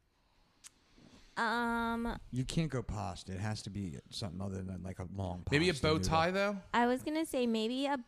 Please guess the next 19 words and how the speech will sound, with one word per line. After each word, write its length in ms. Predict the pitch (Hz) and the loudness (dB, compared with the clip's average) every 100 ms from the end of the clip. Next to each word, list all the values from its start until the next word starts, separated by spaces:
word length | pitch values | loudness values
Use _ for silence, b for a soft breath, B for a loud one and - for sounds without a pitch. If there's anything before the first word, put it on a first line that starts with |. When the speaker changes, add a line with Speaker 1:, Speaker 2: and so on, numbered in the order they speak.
| - | -2
Speaker 1:
bow 320 | 233 240 247 | 2 2 0
tie. 800 | - 269 240 233 233 233 233 233 - | -2 0 2 2 2 0 -2 -4 -4
So 480 | - 226 220 220 - | 0 2 2 2 0
if 160 | 233 226 | 0 2
I 80 | |
wanted 340 | 220 233 254 269 | 4 4 4 2
to 60 | |
go 100 | 277 | 0
full, 380 | 262 - 247 214 _ - | -2 -2 -4 -4 _ -10
full 180 | 233 220 | -6 -4
vegan, 320 | 202 202 226 | -4 -6 -4
that 180 | 208 185 | -4 -6
can't 240 | - 180 185 | -8 -8 -8
be 120 | 190 | -8
an 100 | - | -8
egg 180 | 151 175 | -8 -8
noodle 300 | 147 113 104 | -6 -8 -10
then. 420 | 90 - 240 262 _ _ _ _ b b b b | -12 -14 -16 -18 _ _ _ _ b b b b
Speaker 3:
Okay. 80 | 202 | -16